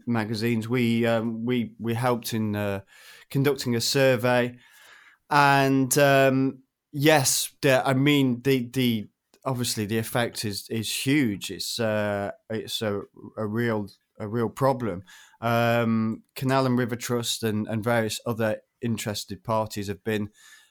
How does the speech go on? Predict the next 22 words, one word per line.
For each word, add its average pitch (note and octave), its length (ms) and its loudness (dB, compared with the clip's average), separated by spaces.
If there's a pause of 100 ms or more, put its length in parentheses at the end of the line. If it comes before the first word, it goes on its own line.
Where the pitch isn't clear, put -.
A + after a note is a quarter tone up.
(140)
um, G2 300 -4
petitioning A#2 560 -4
the G2+ 80 -6
government G#2+ 500 -2
for A2 100 -10
help B2 520 0
because A#2 240 -4
I B2 60 -2
think E3+ 360 -2 (240)
this B2+ 220 0
sector A2+ 480 -4
has C3 280 0
been A#2 200 -4
a A2+ 60 -2
little A#2 360 -4
overlooked. G#2 760 -4 (180)
But B2+ 100 2
I B2+ 80 2
do C#3+ 300 2
know C#3 340 4
that, A2+ 540 -2
um, G2+ 640 -2